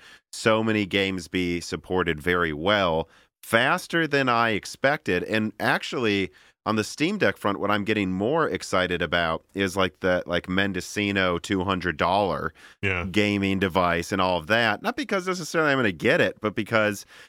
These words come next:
Speaker 1: yes, but now we're getting to get Proton optimized with these games on a different device. And
Speaker 2: <laughs>
Speaker 1: will it just work? If it does,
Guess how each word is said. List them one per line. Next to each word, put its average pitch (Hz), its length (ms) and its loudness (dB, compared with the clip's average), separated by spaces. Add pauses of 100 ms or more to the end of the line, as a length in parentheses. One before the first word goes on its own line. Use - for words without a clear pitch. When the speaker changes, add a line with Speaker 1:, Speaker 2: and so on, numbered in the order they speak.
(160)
Speaker 1:
yes, 120 420 2
but 120 160 0
now 110 240 0
we're 120 100 2
getting 110 520 0 (480)
to 113 120 2
get 107 300 0 (140)
Proton 110 560 2
optimized 101 760 0
with 101 140 -4
these 101 180 0
games 92 280 0
on 107 120 2
a 123 80 2
different 147 400 0
device. 78 440 0
And 90 180 -2
Speaker 2:
<laughs> - 20 0
Speaker 1:
will 95 140 2
it 95 60 0
just 98 240 -4
work? 117 340 0
If 95 160 -2
it 85 160 -2
does, 107 560 2